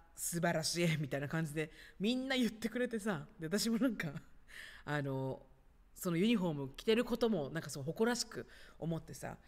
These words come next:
で、要は向こうからしても、「あ、よくこんな、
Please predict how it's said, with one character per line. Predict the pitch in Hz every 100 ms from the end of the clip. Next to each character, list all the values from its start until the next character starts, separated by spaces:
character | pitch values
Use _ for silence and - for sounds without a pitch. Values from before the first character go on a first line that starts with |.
| - - -
で、 |
要 | 180 233
は | 208
向 | 202
こ | 349
う |
か | 254
ら | 214
し |
て | 165
も、 | 151
「あ、 | 339 - - - - -
よ | 247
く | 320 -
こ | 196
ん | 294 320
な、 | 320 320